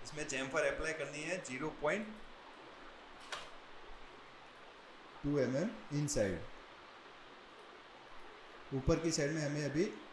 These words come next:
चैम्फर apply नहीं करनी है। अब यहाँ पे select करेंगे top plane।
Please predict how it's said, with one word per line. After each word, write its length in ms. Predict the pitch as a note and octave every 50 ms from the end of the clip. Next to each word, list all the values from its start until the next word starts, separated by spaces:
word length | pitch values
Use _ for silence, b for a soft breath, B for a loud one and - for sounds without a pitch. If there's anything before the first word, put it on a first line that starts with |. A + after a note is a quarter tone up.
| - -
चैम्फर 340 | - B2 B2 B2+ A#2 C#3+ B2+
apply 300 | A#2+ - - C3 D#3 F3+
नहीं 240 | D#3+ B2+ B2+ C3 A#2
करनी 260 | A2+ G#2 G2+ G2+ G2+
है। 300 | G2 G2 F#2+ F#2 - - - - - - - - - - - - - - - - - - - - - - - - - - - - - - - - - - - - - - - - - - - - - - - - - - - -
अब 100 | B2 A#2+
यहाँ 220 | C3 C3+ C3+ C#3+ D3
पे 180 | - D#3+ D#3
select 340 | D3 - C#3+ C#3+ D#3+ D#3 D3+
करेंगे 280 | D3+ C#3+ D3 D3+ D#3 C#3+
top 320 | - - A#2+ B2 B2 -
plane। 280 | C#3+ C#3+ D#3 F3+ G3+